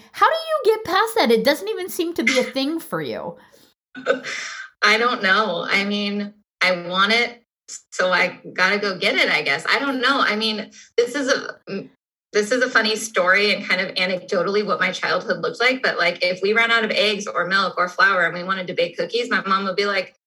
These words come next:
Speaker 2: go knock on the neighbor's door. And <laughs> I know times are different now, but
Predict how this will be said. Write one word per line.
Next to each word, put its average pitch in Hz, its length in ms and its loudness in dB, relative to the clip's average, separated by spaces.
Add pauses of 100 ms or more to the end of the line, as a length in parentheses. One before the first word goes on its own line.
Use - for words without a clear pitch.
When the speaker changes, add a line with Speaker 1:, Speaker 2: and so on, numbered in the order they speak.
(340)
Speaker 2:
go 220 80 4
knock 254 200 4
on 262 100 2
the 254 60 0
neighbor's 254 360 -2
door. 247 280 2
And 254 180 -2 (240)
<laughs> - 220 -14
I 208 60 -4
know 214 200 -2
times 233 500 0
are 208 100 0
different 220 340 0
now, 269 280 4
but - 240 -2